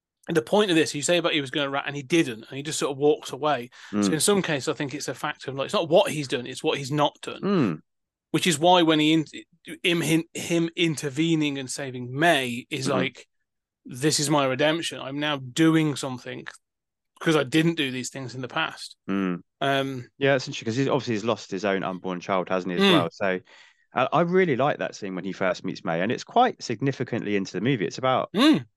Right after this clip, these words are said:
Speaker 2: a good third in. It's a good half an hour. This is a very, like, classic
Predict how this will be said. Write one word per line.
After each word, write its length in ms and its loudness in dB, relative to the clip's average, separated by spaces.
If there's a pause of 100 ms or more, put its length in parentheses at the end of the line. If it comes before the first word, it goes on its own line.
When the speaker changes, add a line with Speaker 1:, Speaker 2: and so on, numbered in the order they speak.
(140)
Speaker 2:
a 60 -4
good 180 0
third 300 4
in. 120 2
It's 140 -8
a 60 -4
good 140 -4
half 280 -2
an 80 -2
hour. 260 -2 (280)
This 160 -8
is 80 -2
a 40 0
very, 300 2
like, 180 2 (100)
classic 600 -6